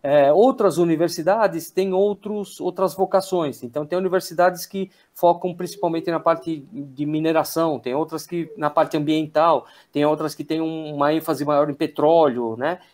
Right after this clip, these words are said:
Então, cada universidade que dá geofísica no Brasil tem uma, uma certa vocação, né?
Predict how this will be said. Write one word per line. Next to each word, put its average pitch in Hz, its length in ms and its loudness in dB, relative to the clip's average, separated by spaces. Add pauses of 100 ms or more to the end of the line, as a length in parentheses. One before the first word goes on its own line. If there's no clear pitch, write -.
(100)
Então, 185 180 -2
cada 240 280 4
universidade 185 760 2
que 156 100 -6
dá 147 160 2
geofísica 147 720 -6
no 139 120 -8
Brasil 185 480 0 (440)
tem 185 200 4
uma, 190 500 2
uma 170 380 -2
certa - 260 2
vocação, 156 600 0
né? 170 200 0